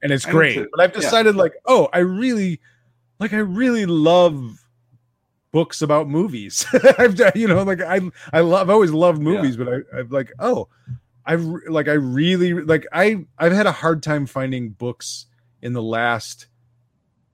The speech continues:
Speaker 1: ten, fifteen years of my life that capture my attention. Like, I, I buy
Speaker 2: Mm-hmm.
Speaker 1: books all the time, and I start reading them, and I,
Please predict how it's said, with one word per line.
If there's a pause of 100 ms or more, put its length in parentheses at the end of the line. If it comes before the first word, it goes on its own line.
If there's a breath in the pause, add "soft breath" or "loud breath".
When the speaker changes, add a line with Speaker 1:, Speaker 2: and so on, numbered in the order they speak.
(540)
Speaker 1:
ten,
fifteen
years
of
my
life (600)
that
capture
my
attention. (160)
Like,
I, (220)
I
buy
Speaker 2:
Mm-hmm.
Speaker 1:
books
all
the
time, (260 soft breath)
and
I
start
reading
them,
and
I,